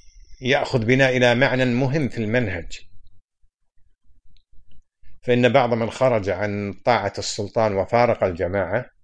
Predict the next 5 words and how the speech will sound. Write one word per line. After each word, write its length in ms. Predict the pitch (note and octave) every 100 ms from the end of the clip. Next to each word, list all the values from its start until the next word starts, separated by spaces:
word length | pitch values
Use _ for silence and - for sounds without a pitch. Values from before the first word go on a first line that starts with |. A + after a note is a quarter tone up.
| - - - - - - _ _ - - _ _ - - A#2
يحتج 600 | A2 - C#3+ A2+ F#2+ G#2
بقتل 360 | - B2 G#2+
ال-، 340 | G2 F2+ E2+ E2+
ال-، 840 | E2 E2 D#2+ E2+ E2 - - F2
يعني 400 | E2+ F2 E2+ E2